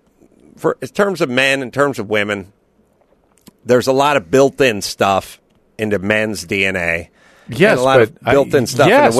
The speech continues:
Speaker 1: women's
Speaker 2: but we
Speaker 1: D N A.
Speaker 2: have to contend with that. We need
Speaker 1: Yeah, we
Speaker 2: to
Speaker 1: have
Speaker 2: start
Speaker 1: to
Speaker 2: to raise awareness about it. That's, that's as, as opposed to saying,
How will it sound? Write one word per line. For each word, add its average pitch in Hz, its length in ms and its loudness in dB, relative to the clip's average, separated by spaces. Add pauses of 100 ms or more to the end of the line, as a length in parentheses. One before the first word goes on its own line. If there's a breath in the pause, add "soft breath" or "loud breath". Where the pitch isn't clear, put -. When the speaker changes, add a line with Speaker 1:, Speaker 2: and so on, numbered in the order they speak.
Speaker 1:
women's 131 220 2
Speaker 2:
but - 40 0
we 151 60 4
Speaker 1:
D 165 100 2
N 110 60 0
A. 107 40 0
Speaker 2:
have 101 100 0
to 160 40 2
contend 226 380 -2
with 113 160 -2
that. - 220 -12
We 101 100 -4
need 120 100 0
Speaker 1:
Yeah, 196 80 2
we 127 40 0
Speaker 2:
to 117 60 4
Speaker 1:
have 123 80 2
Speaker 2:
start 147 180 2
Speaker 1:
to 131 80 -4
Speaker 2:
to 135 40 2
raise 143 180 4
awareness 151 460 2
about 80 320 -6
it. - 120 -16
That's, 113 180 -4
that's 127 200 4
as, 147 260 2
as 135 200 0
opposed 156 320 2
to 120 80 -12
saying, 123 280 0